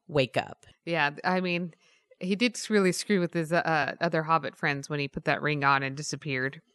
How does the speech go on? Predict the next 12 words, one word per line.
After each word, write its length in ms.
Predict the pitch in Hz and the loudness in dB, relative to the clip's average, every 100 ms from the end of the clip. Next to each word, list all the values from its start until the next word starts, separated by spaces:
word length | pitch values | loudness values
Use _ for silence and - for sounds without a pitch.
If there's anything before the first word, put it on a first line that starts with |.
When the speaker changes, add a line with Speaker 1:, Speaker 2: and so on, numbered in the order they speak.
| - | -8
Speaker 1:
Mm-hmm. 760 | 196 214 202 202 196 208 254 320 _ | -4 -2 -2 -2 -2 -2 -2 -4 _
Speaker 2:
<laughs> 80 | - 247 _ 311 - _ - - _ - 392 392 339 247 214 | -4 -4 _ -4 -4 _ -6 -6 _ -18 -16 -14 -12 -14 -6
So, 320 | - 247 - - _ - _ _ _ - | 2 2 2 -8 _ -20 _ _ _ -4
let's 240 | 196 226 | -2 0
see, 260 | - 196 - - 208 151 95 - - 190 | 2 0 2 0 0 -4 -10 -10 -10 -2
who 160 | 320 302 | 2 4
else 280 | 233 185 | 2 0
was 120 | 185 - | -8 -4
kind 280 | 175 165 | 0 0
of 60 | 147 | 0
a 60 | 139 | -2
Hobbit? 400 | 151 139 135 | 0 0 -4